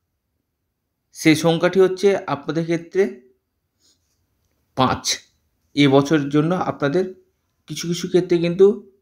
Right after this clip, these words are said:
আহ, এই সংখ্যাটি আপনাদের শুভ নয়। এবং এবছর আপনাদের শুভ কবচ, দেখুন, আপনাদের রাশিভিত্তিক কবচও কিন্তু হয়, যাদের খুব সমস্যা আছে আপনারা রাশিভিত্তিক কবচ নিন।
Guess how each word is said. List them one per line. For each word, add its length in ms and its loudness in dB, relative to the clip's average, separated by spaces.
আহ, 320 -2
এই 140 0
সংখ্যাটি 420 -4
আপনাদের 400 -2
শুভ 300 -4
নয়। 340 2
এবং 240 4
এবছর 800 2
আপনাদের 580 2
শুভ 360 -8
কবচ, 480 -2
দেখুন, 280 2
আপনাদের 480 2
রাশিভিত্তিক 680 -4
কবচও 360 0
কিন্তু 320 0
হয়, 280 2
যাদের 480 -2
খুব 200 -8
সমস্যা 500 -2
আছে 220 0
আপনারা 180 0
রাশিভিত্তিক 500 -2
কবচ 260 -2
নিন। 260 -8